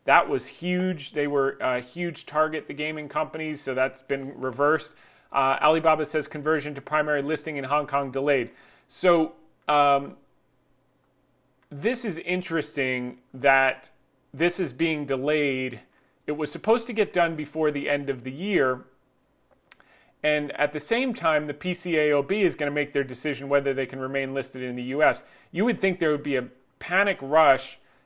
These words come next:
to get this second primary listing in Hong Kong done before the end of the year if they're gonna get delisted in China.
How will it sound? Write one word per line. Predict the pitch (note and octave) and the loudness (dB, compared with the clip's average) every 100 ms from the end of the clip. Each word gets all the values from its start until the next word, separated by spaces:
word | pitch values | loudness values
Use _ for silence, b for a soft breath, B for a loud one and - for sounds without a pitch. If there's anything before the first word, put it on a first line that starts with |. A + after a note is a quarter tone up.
| b | b
to | - | -8
get | C3+ D3 C#3+ | 2 2 2
this | C#3+ C3+ | -2 -2
second | - D#3+ E3+ C#3+ | 2 0 0 -6
primary | - D3+ D3 C#3+ C3+ | 0 0 2 0 0
listing | C#3 C#3 C#3 | -2 -4 -8
in | B2 | -2
Hong | C#3 C3+ | -2 -2
Kong | C3+ C3 | -4 -4
done | C3 C3+ | -4 -4
before | B2+ A#2+ C3 | -6 -8 -6
the | B2+ | -4
end | C3 B2 | -6 -8
of | |
the | A#2+ | -8
year | D#3+ F3 D3 - | -2 2 2 0
if | D3 C#3+ | -2 -2
they're | C#3 | -2
gonna | C#3 C3+ | -2 -2
get | B2+ B2 | -6 -6
delisted | C3 C3 B2 B2 | -4 -4 -4 -8
in | A#2+ | -8
China. | A2 D3+ C#3 | -2 0 0